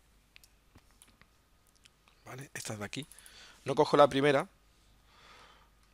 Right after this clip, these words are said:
y le voy a dar aquí. ¿Qué está sucediendo? Voy a dar aquí con alto.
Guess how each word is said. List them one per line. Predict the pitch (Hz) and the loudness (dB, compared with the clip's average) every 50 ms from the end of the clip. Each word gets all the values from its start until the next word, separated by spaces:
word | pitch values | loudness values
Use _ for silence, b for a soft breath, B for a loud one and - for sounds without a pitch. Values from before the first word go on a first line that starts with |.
| _ - - _ _ | _ -20 -20 _ _
y | - 135 | -6 -6
le | 123 113 | -4 -4
voy | 104 104 | -4 -2
a | 107 | -2
dar | 104 92 | -2 -2
aquí. | 90 - - 120 - - B B B B B B B B B B B B B B B B B B B B _ _ _ B B B B B B B B B B B B B | -4 -6 -10 -18 -18 -20 B B B B B B B B B B B B B B B B B B B B _ _ _ B B B B B B B B B B B B B
¿Qué | - 170 | 0 0
está | - 202 185 | 2 2 0
sucediendo? | - 180 147 143 127 104 98 90 87 85 82 78 - B B B B B | 0 -2 -2 -2 0 0 0 -2 -4 -6 -10 -12 -14 B B B B B
Voy | - 101 | -18 -16
a | |
dar | 98 98 | -14 -14
aquí | - - 110 | -14 -14 -14
con | - - 87 | -14 -12 -12
alto. | 80 78 - - - | -12 -14 -16 -18 -20